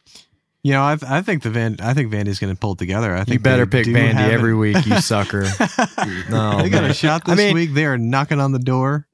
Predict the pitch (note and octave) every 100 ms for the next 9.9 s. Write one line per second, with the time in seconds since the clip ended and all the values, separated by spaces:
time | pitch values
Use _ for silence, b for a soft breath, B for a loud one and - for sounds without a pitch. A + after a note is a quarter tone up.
0 | _ _ - G#2 G2 A#2 A2 A#2 G#2 E2+
1 | - _ C#3 F3+ G#3+ - E3 D#3+ F3+ G3+
2 | C4 F#3 C#3+ D#3+ D#3 C3+ C#3 B2+ B2 B2
3 | B2+ G2 A#1 F#2+ A2 D2 C3 B2 C#3 D#3
4 | D3 C3+ B2 A2+ G#2 A#2 - G2+ G2 -
5 | G#2 G2+ G#2+ G#2 - G2+ G2+ - F#2+ F#2
6 | F#2+ F#2+ G2 F#2+ F#2+ F#2 F#2+ F#2+ F#2+ G2
7 | G2+ F#2+ _ _ _ _ _ _ _ C3+
8 | D3+ D#3+ F#3+ G3 - A#2+ A#2+ C3+ F3 E3
9 | - D3+ E3 E3 F3 F3+ F3 F3 F3